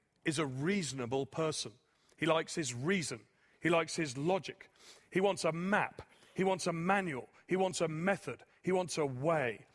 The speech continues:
And he says to Jesus, "Give me the manual. Show me the way, and then I will know the way to go." Thomas needs to be going the way. But Jesus' way is something new. Do you know,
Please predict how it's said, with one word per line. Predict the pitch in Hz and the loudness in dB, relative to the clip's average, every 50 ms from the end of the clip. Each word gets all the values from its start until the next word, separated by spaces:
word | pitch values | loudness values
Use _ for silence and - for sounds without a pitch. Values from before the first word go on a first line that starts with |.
| _ - - - - - | _ -20 -20 -14 -6 0
And | 165 175 | 2 2
he | 180 180 | 2 2
says | - - 233 233 240 - - | 2 2 2 2 2 2 0
to | - - 196 | -4 -4 -4
Jesus, | 151 - 190 190 185 170 170 185 151 - | -2 0 2 2 2 2 0 -2 -4 -2
"Give | - - 226 220 | 0 0 2 2
me | 196 220 208 | 2 0 0
the | 175 180 170 | 0 0 0
manual. | 151 156 147 143 135 123 104 110 | 2 2 0 0 0 -4 -6 -6
Show | - - - 226 240 254 | -4 0 2 4 4 4
me | 240 240 226 | 2 2 2
the | 180 175 | 2 2
way, | 156 147 139 127 127 117 127 139 - - - - | 2 4 4 4 4 2 0 -2 -4 -8 -6 -2
and | 165 156 147 123 | -2 -2 -2 -2
then | 117 147 175 196 202 | -2 0 2 2 2
I | 185 185 | 2 2
will | 180 170 156 147 | 2 0 0 0
know | 143 147 151 151 147 147 143 | 2 4 4 4 4 2 0
the | 131 139 | 0 -2
way | 127 120 131 143 143 139 139 139 | 0 2 2 4 4 4 2 -2
to | - - 139 | -4 -6 -8
go." | 117 104 127 131 131 127 117 113 101 - - _ _ _ _ _ _ _ _ _ _ _ _ _ _ _ _ _ _ _ _ _ _ _ _ _ _ _ _ _ | -6 -2 0 2 4 4 2 0 -2 -6 -12 _ _ _ _ _ _ _ _ _ _ _ _ _ _ _ _ _ _ _ _ _ _ _ _ _ _ _ _ _
Thomas | - - 214 233 233 208 - - | -2 0 2 2 2 0 -2 -2
needs | 185 196 196 196 165 - | -2 0 0 0 0 -4
to | - 170 | -4 -4
be | 156 170 156 | -2 -2 -2
going | 123 - - 156 160 165 165 160 151 123 | -2 0 2 2 2 2 0 -2 -4 -4
the | 127 123 | -4 -4
way. | 113 113 120 120 120 117 110 104 - - _ _ _ _ _ _ _ _ _ _ _ _ _ _ _ _ _ _ _ _ _ _ _ _ _ | -2 0 2 2 2 0 -2 -6 -8 -14 _ _ _ _ _ _ _ _ _ _ _ _ _ _ _ _ _ _ _ _ _ _ _ _ _
But | 156 156 | -4 -2
Jesus' | 139 - 233 262 233 185 143 - - | 0 0 0 0 0 -2 -6 -6 -4
way | 135 120 120 | -2 -2 -2
is | 127 - | -2 -4
something | - 160 156 147 - 165 160 156 | -4 -6 -6 -6 -6 -6 -6 -4
new. | 180 214 185 123 98 - _ _ _ _ _ _ _ _ _ _ _ _ _ - - - _ _ _ - - - - - - - - | -4 -4 -4 -6 -8 -12 _ _ _ _ _ _ _ _ _ _ _ _ _ -20 -20 -20 _ _ _ -20 -20 -20 -20 -20 -20 -12 -6
Do | - 262 | -2 0
you | 269 | 2
know, | 262 247 202 | 2 2 0